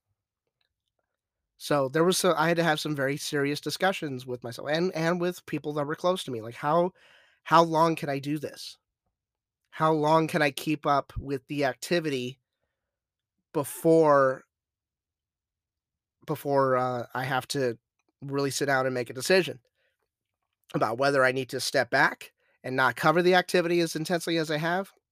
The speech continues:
or make adjustments in my personal life or maybe professional life, maybe, I don't know, so that I can still do this and still go to events when I can and,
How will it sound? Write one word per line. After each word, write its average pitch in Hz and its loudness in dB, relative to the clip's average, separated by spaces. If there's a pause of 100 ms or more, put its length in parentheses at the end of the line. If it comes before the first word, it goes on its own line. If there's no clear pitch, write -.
(720)
or 180 4 (340)
make 147 0
adjustments 156 2 (380)
in 143 -2
my 135 2
personal 135 2
life 131 2
or 127 0
maybe 143 -2
professional 123 -6
life, 131 -6
maybe, 127 -4
I 131 -4
don't 127 -6
know, 123 -8 (920)
so - -2
that 143 2
I - 2
can 139 -6
still 170 2
do 170 0
this - -18 (520)
and 131 -6
still 175 2
go 165 6
to 165 4
events 135 -2
when 139 -4
I 120 -4
can 113 -6
and, 117 -8